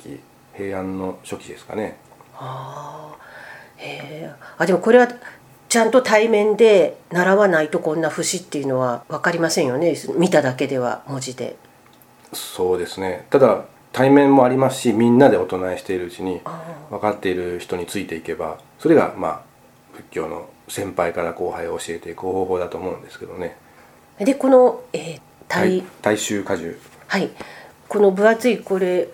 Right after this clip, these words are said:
Speaker 2: 大衆果樹を、えー、ご住職、比叡山のご住職とか、皆さん、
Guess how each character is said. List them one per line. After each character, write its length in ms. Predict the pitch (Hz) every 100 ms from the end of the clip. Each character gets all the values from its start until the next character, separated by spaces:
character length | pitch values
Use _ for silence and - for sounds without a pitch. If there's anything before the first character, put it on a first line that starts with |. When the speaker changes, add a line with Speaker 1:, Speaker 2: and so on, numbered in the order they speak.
| - - - - -
Speaker 2:
大 260 | - 196
衆 260 | 190 - 196
果 200 | 190 214
樹 180 | 170 160
を、 400 | 196 269 - - - - - - _
え 140 | - 180
ー、 40 |
ご 140 | 180 190
住 200 | 220 202
職、 340 | 190 175 170
比 140 | 160 208
叡 20 |
山 140 | 196
の 80 | 160
ご 140 | 160
住 180 | 160 170
職 240 | 165 151 -
と 80 |
か、 160 | 165 185
皆 180 | 165 208
さ 220 | 190 139
ん、 100 | 131